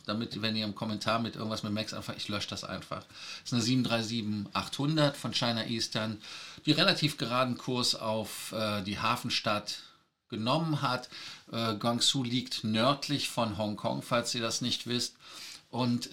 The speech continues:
dort ist das Flugzeug leider nicht angekommen. In der Nähe der Stadt Wuzhou, Wuzhou, Entschuldigung, ähm, ist es dann in, ähm, ja,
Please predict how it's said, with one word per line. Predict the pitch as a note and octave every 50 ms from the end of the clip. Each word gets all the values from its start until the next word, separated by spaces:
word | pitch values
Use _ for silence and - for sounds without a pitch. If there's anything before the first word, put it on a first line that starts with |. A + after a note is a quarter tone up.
| B2 A2
dort | B2 B2 B2
ist | C3+ B2+ -
das | C3+ -
Flugzeug | - C3+ B2 - - B2 - A#2+
leider | A2+ G#2+ A2 A2 A2
nicht | A2 - - -
angekommen. | F#2+ G2+ G#2 G#2 G2 - - G#2 G2 G2 G2+ G#2 G#2 G2+ G#2+ - -
In | A#2 G#2 G#2+
der | G#2+
Nähe | A2+ B2 C3+ C3 B2
der | A#2+ A#2
Stadt | - - A2+ G#2+ - A2
Wuzhou, | G#2 A2 A2 A2 A2 - - - - C#3+ C3 C#3 D3+ - -
Wuzhou, | - A2 B2+ C3+ C#3+ C#3 - - - - - A2 A2+ A#2+ G#2+ A2 A#2 - - - -
Entschuldigung, | - - - F#2 F#2+ G#2+ A2+ - - - - - - - - - - - - - - -
ähm, | A2 A2+ A#2 A#2 A#2 A#2 A2+ A#2+ -
ist | A#2 A2+ -
es | B2+ - - -
dann | A2 A2+ A2+ A2 A2 A#2+ -
in, | - A2 G#2+ G#2+ G#2+ G#2+ G#2+ G#2 G#2+ A2 -
ähm, | G2 G2+ G2+ G2+ G2+ G2+ G2+ G#2 G2+ G2+ - - _ - - - - - - - -
ja, | A#2+ A#2+ A#2 G2 -